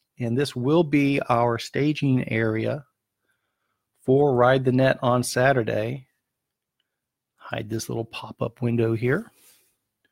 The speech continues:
And, uh, let me bring this up at the moment before I forget.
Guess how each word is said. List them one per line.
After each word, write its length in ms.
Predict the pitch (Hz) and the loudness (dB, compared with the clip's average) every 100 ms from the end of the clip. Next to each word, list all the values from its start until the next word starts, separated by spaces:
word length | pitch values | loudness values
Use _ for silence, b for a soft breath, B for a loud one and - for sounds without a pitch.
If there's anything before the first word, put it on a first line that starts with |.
| b b b b b b b b b b b b | b b b b b b b b b b b b
And, 300 | 143 139 147 | 4 6 8
uh, 160 | 143 143 | 8 8
let 120 | 185 | 6
me 60 | 175 | 6
bring 240 | 147 156 | 6 6
this 160 | 151 156 | 4 2
up 240 | 147 _ _ _ | 0 _ _ _
at 180 | 156 151 | 0 2
the 100 | 135 | 2
moment 360 | 131 151 170 170 | 2 2 -2 -6
before 420 | 113 - 127 120 | -12 -4 -2 0
I 100 | 117 | -4
forget. 500 | - 110 117 165 | -8 -10 -6 -8